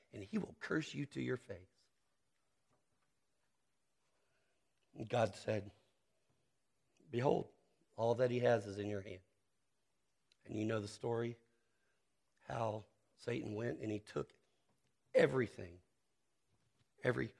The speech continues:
person and possession that Job had. And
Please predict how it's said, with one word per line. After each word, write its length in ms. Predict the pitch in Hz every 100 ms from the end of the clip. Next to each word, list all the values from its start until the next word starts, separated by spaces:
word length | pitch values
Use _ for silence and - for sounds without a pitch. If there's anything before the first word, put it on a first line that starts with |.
| _ _
person 600 | - 147 156 - 151 139 135 - _ -
and 160 | 120 107
possession 720 | 117 104 120 - 117 110 107 - _ _ _
that 160 | - 101
Job 320 | 107 104 95
had. 320 | - 90 85 - _ _ _ _ _ _ _ _ _ _ _ _ _ _ _ _ _ _ _ _ _ _ _ _ _
And 360 | - 113 107 101